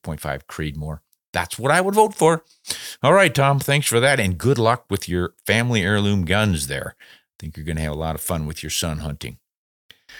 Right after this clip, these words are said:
Pennsylvania, someone called Mystic. This is a mystery. I recently, the Pennsylvania Game Commission pasted a law, or passed a law,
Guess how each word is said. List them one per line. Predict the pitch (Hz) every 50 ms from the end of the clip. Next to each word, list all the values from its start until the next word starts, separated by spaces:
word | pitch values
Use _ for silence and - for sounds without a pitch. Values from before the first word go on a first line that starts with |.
| - _ _ _ _ _ -
Pennsylvania, | 120 123 117 113 117 117 123 127 120 113 98 85 76 69 71 - - - - - - - - - - - -
someone | _ - - 92 87 87 85 82
called | 82 - - 76 78 69 71
Mystic. | 71 82 113 - - - - - - _ _ - - - - - -
This | - - - - -
is | 160 - -
a | 65
mystery. | 62 58 - - - - - - 64 53 55 80 - 170 160 _ _ _ _ _ _ _ _ _ _ - - _ _ _ _ _ _ _ _ _ _ _ _ _ _ _
I | - 80
recently, | 85 85 98 113 120 - 208 208 190 175 160
the | 139 123
Pennsylvania | - - 156 165 - 135 110 120 120 120 95
Game | 80 87 107 113 120
Commission | 117 - 92 87 85 - - 101
pasted | - - - 104 104 - - 92 80
a | 78 73 73 76
law, | 78 90 107 104 76 65 67 71 -
or | 69
passed | 80 - - - 131 120 110 95 - - - -
a | 64 64
law, | 62 50 50 60 64 69 -